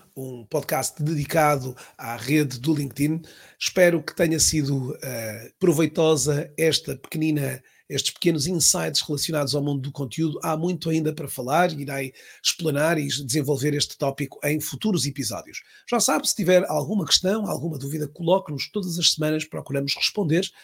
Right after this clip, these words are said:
Ah, uma boa parte das questões que nos são colocadas, ah, e também, ah, convidava-vo-, convidava-o a, ah, partilhar este podcast com quem entende que seria útil ouvir estas mesmas orientações e, ah, se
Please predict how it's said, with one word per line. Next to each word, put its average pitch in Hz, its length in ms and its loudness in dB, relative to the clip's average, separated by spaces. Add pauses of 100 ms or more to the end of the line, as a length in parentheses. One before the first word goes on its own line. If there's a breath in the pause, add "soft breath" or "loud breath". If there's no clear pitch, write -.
(320 loud breath)
Ah, 139 320 -8
uma 139 380 2
boa 160 180 8
parte 165 400 2
das 139 140 -2
questões - 400 0
que - 80 -18
nos 131 140 -2
são 131 100 -8
colocadas, 208 580 4 (380 loud breath)
ah, 196 80 -2 (180)
e 247 120 -2
também, 226 340 0 (260 soft breath)
ah, 156 60 -10 (300)
convidava-vo-, 147 880 0
convidava-o 143 640 0 (100)
a, 147 200 2
ah, 147 80 -4 (640 loud breath)
partilhar 170 480 6
este 143 180 -2
podcast 143 480 -4
com 139 160 -6
quem 160 340 2 (200 soft breath)
entende 147 500 -2
que - 80 -4
seria 139 560 0
útil 165 460 -2 (160 soft breath)
ouvir 147 440 0 (280)
estas 139 280 -6
mesmas 127 380 -6
orientações 196 680 0 (240 loud breath)
e, 392 220 0 (240 soft breath)
ah, 151 220 -2
se 165 440 4